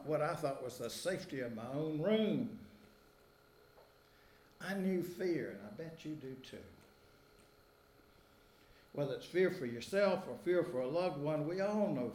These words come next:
fear. Salesmen know that we will do more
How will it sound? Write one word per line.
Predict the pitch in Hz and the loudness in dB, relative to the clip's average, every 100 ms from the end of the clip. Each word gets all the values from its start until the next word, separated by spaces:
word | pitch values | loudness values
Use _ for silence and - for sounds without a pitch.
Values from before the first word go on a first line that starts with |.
| - | -4
fear. | 143 107 - - - - - - - - - - - - - - - - - - - | -6 -6 -10 -18 -20 -20 -20 -20 -20 -20 -20 -20 -20 -20 -20 -20 -20 -20 -20 -20 -14
Salesmen | - 170 220 202 135 113 113 | 0 4 6 6 2 0 2
know | 123 139 147 151 | 4 6 6 4
that | 120 117 127 | 2 -2 0
we | 170 | 2
will | 170 135 | 4 2
do | 117 135 117 | 0 0 2
more | 117 151 180 196 208 | 4 4 6 4 2